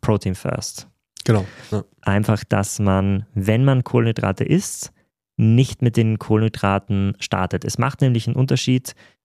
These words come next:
Speaker 1: alle-, allein die Reihenfolge, da gibt's ja auch super spannende Studien dazu und das, da muss man keine Studie machen, das kann man auch selber testen, wenn man jetzt eine C G M hat.
Speaker 2: Ja.
Speaker 1: Der, das, die gleiche Mahlzeit in einer unterschiedlichen Reihenfolge zu essen, das macht einen riesengroßen Unterschied für, äh, die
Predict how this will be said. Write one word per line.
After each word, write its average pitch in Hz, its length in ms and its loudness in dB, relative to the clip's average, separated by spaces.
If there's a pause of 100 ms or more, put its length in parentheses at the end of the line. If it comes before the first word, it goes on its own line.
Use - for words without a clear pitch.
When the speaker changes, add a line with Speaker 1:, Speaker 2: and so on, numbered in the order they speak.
(100)
Speaker 1:
alle-, 110 200 -2
allein 104 240 2
die - 60 0
Reihenfolge, 123 500 2
da 113 80 0
gibt's 107 160 -4
ja 110 60 0
auch 101 60 -4
super 110 220 -2
spannende 101 340 0
Studien 113 300 0
dazu 101 220 0
und 101 120 0
das, - 200 -12
da 117 100 0
muss 110 180 2
man 113 80 0
keine 107 200 0
Studie 110 260 0
machen, 104 220 0
das 104 100 -2
kann 104 140 -2
man 98 80 0
auch 98 60 -8
selber 107 280 0
testen, 104 320 -2
wenn 101 80 2
man 101 120 2
jetzt 92 180 -4
eine 101 80 0
C - 120 -6
G - 140 -2
M 113 220 2
hat. 123 200 0 (300)
Speaker 2:
Ja. 110 140 2 (240)
Speaker 1:
Der, 107 200 2
das, - 200 -6
die 101 220 0
gleiche 110 300 2
Mahlzeit 117 600 2
in 117 100 0
einer 110 80 0
unterschiedlichen 113 480 0
Reihenfolge 104 540 2
zu - 120 -6
essen, 101 220 -4
das 101 160 -2
macht 98 220 -2
einen 98 80 0
riesengroßen 95 480 0
Unterschied 101 500 -2
für, 95 520 2
äh, 92 220 -2
die 95 240 -2